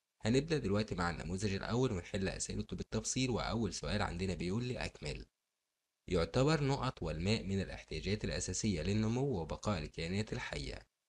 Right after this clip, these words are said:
طبعا الكائنات الحية علشان تنمو وتبقى على قيد الحياة بتحتاج المية وأيضا بتحتاج الهواء،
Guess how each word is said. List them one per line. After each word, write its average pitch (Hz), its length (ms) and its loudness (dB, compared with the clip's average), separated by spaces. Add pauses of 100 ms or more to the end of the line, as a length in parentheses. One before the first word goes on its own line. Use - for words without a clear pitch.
(180)
طبعا 131 300 2
الكائنات 101 460 0
الحية 127 320 0
علشان 90 420 0
تنمو 139 460 2 (200)
وتبقى 113 680 0
على 62 140 -4
قيد 104 220 0
الحياة 107 400 2
بتحتاج 104 600 -2
المية 131 560 2 (280)
وأيضا 135 580 0
بتحتاج 90 680 -2 (220)
الهواء، 95 540 0